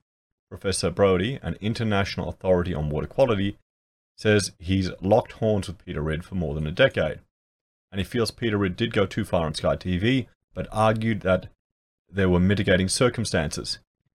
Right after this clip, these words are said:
He could not have put it in better words, but the problem, oh, sorry, he could have put it in better words, but the problem is, when you're on Sky News and, and, uh, <laughs> Alan Jones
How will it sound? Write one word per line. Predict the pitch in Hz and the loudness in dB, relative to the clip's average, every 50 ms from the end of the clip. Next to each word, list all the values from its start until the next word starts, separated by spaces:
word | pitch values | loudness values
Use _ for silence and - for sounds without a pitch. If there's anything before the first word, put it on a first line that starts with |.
| _ - | _ -6
He | 107 | -2
could | 110 104 104 | 0 0 2
not | 117 123 135 139 | 2 4 6 6
have | 131 - _ | 4 4 _
put | _ - 123 110 - | _ -14 -12 -12 -10
it | - 95 101 - - _ _ _ _ _ _ | -8 -8 -8 -8 -10 _ _ _ _ _ _
in | 92 87 | -12 -10
better | 85 - 110 - 131 | -4 -2 -2 0 0
words, | 104 82 76 76 78 78 - - | -2 -2 -2 -2 -4 -4 -6 -8
but | - 82 - | -12 -14 -14
the | 90 | -14
problem, | - - 113 110 - - - 90 - | -10 -4 -4 -4 -4 -4 -8 -12 -10
oh, | - 80 85 | -10 -10 -6
sorry, | - - 85 73 80 92 | -2 -2 -2 -2 -2 -4
he | 101 90 | -6 -8
could | - - 214 220 | -2 0 2 2
have | 190 - - | 2 0 -4
put | - 113 101 | -4 -4 -2
it | 90 76 | -2 -2
in | 87 80 | -2 -2
better | 90 78 78 78 | -2 -2 -2 -2
words, | 73 71 73 - - | -4 -4 -6 -6 -8
but | 95 | -10
the | - - | -10 -6
problem | - - 147 143 120 101 | -2 0 0 0 0 0
is, | 92 90 92 - _ _ _ _ _ - | 0 0 -2 -4 _ _ _ _ _ -6
when | 95 92 | -4 -2
you're | 98 107 | 0 0
on | 123 127 | 0 -2
Sky | - - - 123 113 104 104 | -2 -4 -2 0 0 2 2
News | 98 92 95 95 92 | 2 2 2 0 0
and, | 95 90 - - _ - | 0 -2 -4 -6 _ -8
and, | 98 92 90 90 87 90 | -4 -2 0 2 2 2
uh, | 90 65 - - | 2 2 0 -2
<laughs> | - | 0
Alan | 110 117 123 117 113 | 2 4 4 4 4
Jones | 95 107 101 92 92 92 95 98 - | 4 4 4 4 4 2 0 -2 -4